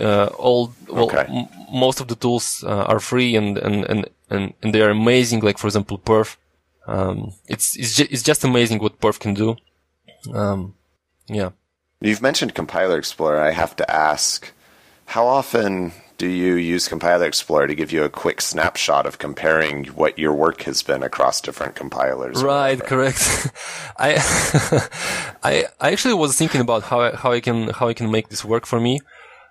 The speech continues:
Speaker 1: Um, but unfortunately, you know, we have, we,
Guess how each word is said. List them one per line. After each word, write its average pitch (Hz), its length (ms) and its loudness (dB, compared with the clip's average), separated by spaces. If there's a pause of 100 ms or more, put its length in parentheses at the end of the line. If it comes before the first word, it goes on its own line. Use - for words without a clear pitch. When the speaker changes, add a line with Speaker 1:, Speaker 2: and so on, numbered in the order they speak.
(180)
Speaker 1:
Um, 110 480 0 (400)
but 131 180 0
unfortunately, 160 520 2
you 131 60 4
know, 139 220 2
we 135 140 0
have, 143 300 -2 (120)
we, 139 200 2